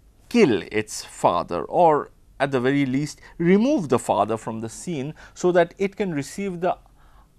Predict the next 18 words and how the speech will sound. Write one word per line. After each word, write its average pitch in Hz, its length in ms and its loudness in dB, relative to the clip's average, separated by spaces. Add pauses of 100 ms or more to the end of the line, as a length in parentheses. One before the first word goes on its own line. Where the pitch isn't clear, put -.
(260)
undisputed, 190 1000 0 (160)
undisrupted 147 960 -2 (280)
love 127 520 4
and 117 340 -2
care 110 420 -2 (340)
of 120 400 0
its - 300 -10
mother. 151 340 -4 (2000)
Now, 170 380 0
with 240 240 -6
the 285 80 -4
introduction 190 640 -2
of 165 240 0
the 180 80 2
father 214 580 0
in 123 140 -2
the 110 80 -8
scene, 127 480 -12